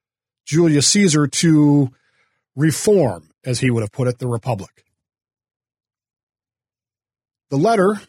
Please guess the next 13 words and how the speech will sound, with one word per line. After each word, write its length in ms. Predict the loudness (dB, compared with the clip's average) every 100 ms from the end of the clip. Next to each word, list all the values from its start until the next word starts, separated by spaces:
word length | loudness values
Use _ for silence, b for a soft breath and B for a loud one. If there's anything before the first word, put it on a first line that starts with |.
| _ _ _ _ _ -8
signed 460 | -4 -2 0 -2
Caesar, 440 | -2 -2 -4 -8 -14 _ _ _ _ _ _ _ _ _ _ -4
contained 840 | -2 -2 0 0 0 0 -2 -8 -10
this 440 | -4 0 0 0 -4 -4
line. 460 | -2 0 -2 -8 _ _ _ _ _ _ _ _ _ _ _ _ _ _ _ -6
And 140 | -4
it's 160 | -2 -2
this 320 | 0 0 0
line 600 | 0 0 0 -2 -2 -4 _ _ _ _ -8
that 260 | -2 -2 -2
in 160 | 0
my 160 | 2 0
studies 720 | 0 0 0 -2 -4 -6 -8